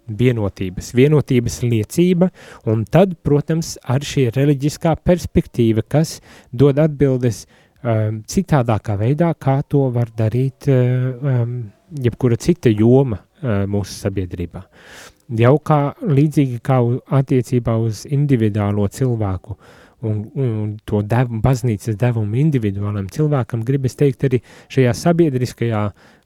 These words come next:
līmenī, tajā plašākajā tādā līmenī līdzīgi. Šī reliģiskā perspektīva ir tā, kas var dot, izgaismot, a, sabiedrības procesus un var atbildēt jautājumus, kāda jēga, uz kurien mēs dodamies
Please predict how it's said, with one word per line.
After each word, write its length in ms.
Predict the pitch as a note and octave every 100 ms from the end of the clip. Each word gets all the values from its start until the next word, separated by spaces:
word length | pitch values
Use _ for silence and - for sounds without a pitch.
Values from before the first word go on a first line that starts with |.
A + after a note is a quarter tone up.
| B2
līmenī, 540 | G#2+ A2 B2+ A#2 G2+
tajā 240 | - G#2 -
plašākajā 680 | D#3 D#3 C#3+ G#2+ A2+ A2 G2
tādā 280 | A2+ G#2 G#2
līmenī 440 | A2 C3 A2+ A2
līdzīgi. 480 | A2 C3 B2+ G#2+ G2
Šī 160 | G#2+ G#2
reliģiskā 680 | G2+ D3 D3+ B2 A2+ - F#2+
perspektīva 760 | - C#3+ - B2 - G#2+ G#2+
ir 60 | -
tā, 200 | - C3
kas 240 | - C3+ -
var 280 | A2 B2+ B2+
dot, 400 | - A2+ A#2+ - _ - - _
izgaismot, 880 | B2 C3 B2+ A#2+ G#2+ A#2+ A2 - C3
a, 220 | A2+ G#2+
sabiedrības 680 | - A#2 A#2 G#2+ G#2 G2 -
procesus 580 | - B2 - A#2 - A#2
un 160 | A2 G2+
var 280 | A2+ C#3 -
atbildēt 760 | B2 A2+ A2+ A2 A2 G#2 -
jautājumus, 460 | G#2 A2 G2+ G2 -
kāda 280 | G#2+ G#2 G2
jēga, 340 | G#2+ B2+ A2+
uz 140 | -
kurien 300 | - G#2+ G2
mēs 180 | G2 F#2+
dodamies 500 | C#3 B2+ A#2 G#2+ G#2